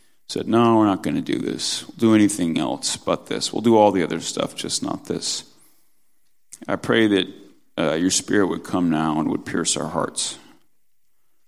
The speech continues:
Pray that you'd, you'd soften us. I pray that you'd cut through the,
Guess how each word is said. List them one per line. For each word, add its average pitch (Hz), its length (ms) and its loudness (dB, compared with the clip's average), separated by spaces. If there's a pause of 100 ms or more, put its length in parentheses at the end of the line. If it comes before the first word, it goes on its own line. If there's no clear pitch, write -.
(120)
Pray 101 160 4
that 85 100 4
you'd, 85 180 -2 (220)
you'd 90 180 -2
soften 101 520 2
us. - 500 0 (880)
I - 60 -2
pray 104 180 2
that 82 80 2
you'd - 160 -6
cut - 300 -2
through 95 580 2 (540)
the, 85 580 -2